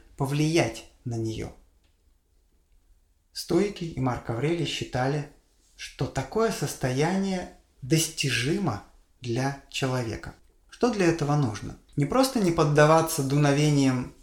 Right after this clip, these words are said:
судьбы, внешних обстоятельств, но и в первую очередь противостоять своим собственным внутренним ветрам и волнам,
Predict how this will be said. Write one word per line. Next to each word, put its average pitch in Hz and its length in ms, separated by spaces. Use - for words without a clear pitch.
судьбы, 147 580
внешних 135 560
обстоятельств, 143 880
но 165 260
и 170 100
в - 160
первую 180 480
очередь 175 520
противостоять 143 840
своим 143 300
собственным 143 680
внутренним 127 640
ветрам 139 600
и 139 40
волнам, 120 560